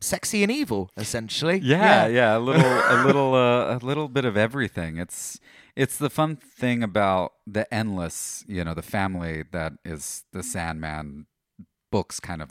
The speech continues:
Speaker 2: you know, are centered around as seven siblings. And, um, for those of you at home listening, <laughs> um, who haven't read it,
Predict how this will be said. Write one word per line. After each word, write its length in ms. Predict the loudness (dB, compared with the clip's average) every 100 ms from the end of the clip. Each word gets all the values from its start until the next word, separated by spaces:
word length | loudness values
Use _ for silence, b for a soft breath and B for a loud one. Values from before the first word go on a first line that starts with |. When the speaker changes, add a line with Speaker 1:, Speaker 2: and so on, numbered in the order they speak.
| -14
Speaker 2:
you 140 | -10
know, 80 | -8
are 80 | -8
centered 360 | -8 -6 -6 -6
around 320 | -6 -8 -10
as 100 | -12
seven 460 | -14 -8 -8 -6 -8
siblings. 520 | -10 -8 -10 -12 -18 B B B B
And, 460 | -6 -4 -2 -4 -4
um, 600 | -4 -4 -6 -10 -12 -14 -6
for 100 | -4
those 160 | -4 -6
of 60 | -8
you 80 |
at 60 | -8
home 180 | -10 -10
listening, 300 | -14 -18 -20 -20 -20
<laughs> 180 | -2
um, 640 | 0 4 8 8 8 4 2
who 140 | 2 4
haven't 300 | 4 2 0
read 180 | -2 -4
it, 100 | -4